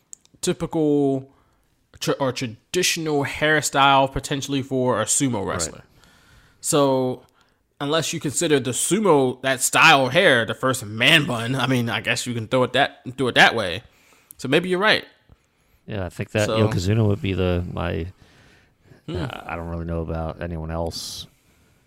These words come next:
Speaker 2: Uh, you know, even when he was, made his debut, his hair obviously wasn't as long as it was down the road, but, um,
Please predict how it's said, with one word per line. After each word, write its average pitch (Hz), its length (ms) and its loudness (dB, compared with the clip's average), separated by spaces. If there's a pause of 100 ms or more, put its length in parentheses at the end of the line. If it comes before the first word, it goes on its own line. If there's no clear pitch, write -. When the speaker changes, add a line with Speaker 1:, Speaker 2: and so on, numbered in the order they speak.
(240)
Speaker 2:
Uh, - 200 -20 (760)
you 107 120 0
know, 92 200 -2
even 123 440 -2
when 113 180 -2
he 104 360 -2 (160)
was, 110 300 0 (260)
made 120 200 -2
his 104 160 -2
debut, 104 560 4
his 87 160 -6
hair 92 180 2
obviously 90 360 -2
wasn't 90 260 -4
as 80 100 -8
long 90 240 -2
as 82 120 -6
it 85 80 -8
was 87 400 -4
down 90 260 -8
the 82 80 -8
road, 90 400 -2
but, 80 180 -8 (640)
um, 76 420 -10